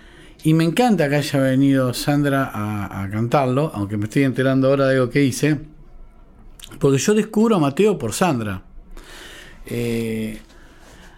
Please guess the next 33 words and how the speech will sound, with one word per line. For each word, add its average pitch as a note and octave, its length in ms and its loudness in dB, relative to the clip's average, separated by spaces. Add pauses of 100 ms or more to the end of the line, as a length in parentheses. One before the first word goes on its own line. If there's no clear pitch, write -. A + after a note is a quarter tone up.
(260)
para F3+ 180 2
mí C#4 80 6
Sandra C4 340 2
Mianovich, B3+ 520 2
como D#3+ 240 0
pasa A3 280 0
con, C3+ 600 0
con A#2+ 240 -2
Baglietto C#3 580 2
también, A2+ 440 0
¿no? F3 340 0 (180)
Eh, A2+ 600 -4 (840)
son F4 380 -2
dos C#4+ 220 0
intérpretes A3 640 2
que, C#3 680 -2
que C#3 140 0
le C#3+ 100 4
abrieron G#3+ 380 4
la D3+ 180 0
puerta, G3 680 0
eh, A2 640 -6
a, F2+ 260 -6 (1000)
le C#3 140 4
abrieron G#3+ 240 4
la F#3 100 4
puerta C#3 260 0
a D#3 120 2
mucha B3 360 6
gente C4+ 440 4
de F#3 100 6
muchos G3+ 340 4
mundos. F#2 460 -2